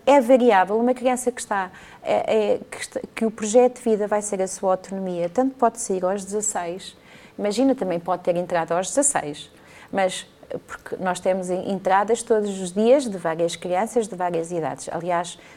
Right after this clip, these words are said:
nó-, nós temos diariamente oitenta, oitenta e seis crianças e jovens, portanto é mu-, é um universo até bastante grande, mas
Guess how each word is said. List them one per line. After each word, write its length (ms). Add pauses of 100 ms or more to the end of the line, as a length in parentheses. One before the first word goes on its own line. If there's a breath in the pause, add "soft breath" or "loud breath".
(120)
nó-, 260
nós 260
temos 460
diariamente 880
oitenta, 500
oitenta 380
e 60
seis 260
crianças 640
e 60
jovens, 440
portanto 260
é 80
mu-, 300
é 80
um 140
universo 500
até 240
bastante 480
grande, 500 (480 loud breath)
mas 360